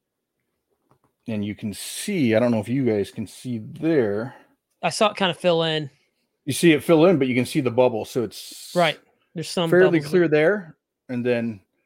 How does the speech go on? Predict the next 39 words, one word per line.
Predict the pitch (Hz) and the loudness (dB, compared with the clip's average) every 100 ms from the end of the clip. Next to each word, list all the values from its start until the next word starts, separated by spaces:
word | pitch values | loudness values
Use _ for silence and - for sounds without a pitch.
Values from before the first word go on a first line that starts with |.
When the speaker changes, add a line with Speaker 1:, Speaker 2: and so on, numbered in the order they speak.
| _ _ _ | _ _ _
Speaker 1:
there's | 131 117 | -6 -4
bubbles | 107 147 139 120 | 0 2 2 2
there | 127 | 2
where | 123 113 | 2 -2
there's | 113 117 | -6 -6
no | 120 120 - | -4 -6 -8
acr-, | 107 104 139 - | -10 -10 -12 -10
where | 117 113 | -8 -8
there's | 110 104 | -8 -8
no, | 120 117 113 104 - _ _ _ - | -6 -2 -4 -6 -12 _ _ _ -8
uh, | 98 | -4
Speaker 2:
Solvent. | 151 | 0
Speaker 1:
solvent. | 151 117 95 - _ | 2 2 0 -10 _
And | 110 113 | -4 -2
you | 120 | 0
can | 127 | 0
kinda | 156 143 | 4 2
see | 127 156 | 2 -2
one | 117 135 131 | 2 4 4
line | 123 135 147 | 4 2 2
there. | 165 208 196 _ _ _ 165 | 0 -2 -6 _ _ _ -4
Speaker 2:
Right. | 160 - _ _ _ _ _ _ _ | -4 -6 _ _ _ _ _ _ _
Speaker 1:
Right | 123 123 | -2 2
where | 123 | 2
the | 113 | 0
solvent | - 143 127 107 | 2 2 2 -2
was, | 98 95 | -10 -4
'cause | 170 | 0
I | |
didn't | 214 139 | 0 -2
put | 131 | -2
too | 135 | -2
much | 113 | 0
on. | 117 82 _ _ _ _ | -4 -6 _ _ _ _
So | - | -2
once | 139 185 | 2 4
that | 175 131 | 2 0
sets, | - 135 135 - - _ - - _ _ _ _ _ - _ _ | 0 0 0 -6 -20 _ -20 -20 _ _ _ _ _ -20 _ _
um, | 127 120 107 101 | 0 0 -2 -8